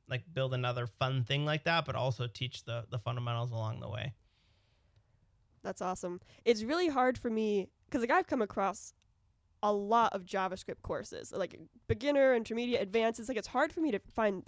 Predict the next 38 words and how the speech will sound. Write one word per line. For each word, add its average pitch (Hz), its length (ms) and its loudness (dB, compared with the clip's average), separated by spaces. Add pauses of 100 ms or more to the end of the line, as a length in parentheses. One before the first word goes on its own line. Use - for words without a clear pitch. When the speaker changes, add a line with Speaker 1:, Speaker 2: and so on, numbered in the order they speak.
Speaker 2:
quality 196 680 4
courses. 165 500 -2
Is 220 140 -2
there 247 120 2
anything, 330 440 2 (300)
do 240 80 2
you 339 40 6
ever 453 160 4
look 220 200 2
at 254 100 0
other 220 180 2
people's 233 380 -2
content 240 600 -2
to 196 340 2 (420)
inspire 214 480 2
you 226 160 2
to 202 80 6
do 208 220 -2
something 247 480 4
or 214 120 8
to 202 180 -4
not 185 320 0 (100)
do 262 160 2
<laughs> - 0 -
something, 277 560 2
like, 226 220 0
in 214 100 0
the 196 80 -2
way 202 180 2
you 208 200 -2
see 214 280 -4
them 196 300 2
presenting 202 600 -2
the 170 60 -2
content 226 480 -2
or 202 100 0
the 185 120 0
information? 208 720 -4